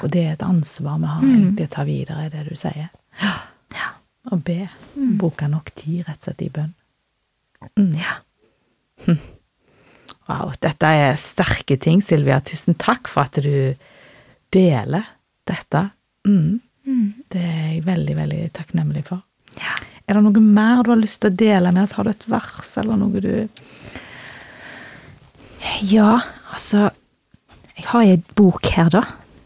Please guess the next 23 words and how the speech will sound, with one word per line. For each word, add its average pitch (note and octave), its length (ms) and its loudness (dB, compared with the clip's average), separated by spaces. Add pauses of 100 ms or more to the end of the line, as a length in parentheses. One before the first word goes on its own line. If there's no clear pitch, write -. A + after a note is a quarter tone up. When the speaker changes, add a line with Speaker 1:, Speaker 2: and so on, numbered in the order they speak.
(140)
Speaker 1:
Mm. G#3 360 2 (160)
Speaker 2:
så - 300 0
jeg, F#3+ 220 2 (120)
eh, F3 280 2 (800)
noterer G#3 520 4
litt F3+ 200 2
i. F3 160 2 (340)
Speaker 1:
Mm. G#3 320 4 (540)
Speaker 2:
Ehm. F#3 720 4 (540)
Speaker 1:
Hva B3 140 -2
tid A#3+ 180 4
noterer G3+ 420 0
du F3+ 80 0
i F3+ 100 0
den? D#3+ 260 0
Er F#3 120 0
det F3+ 120 -2
sånn E3 320 -2
du F3+ 80 -4
har E3 180 0
den D#3+ 120 0
med D#3 200 0
deg? D3 220 -4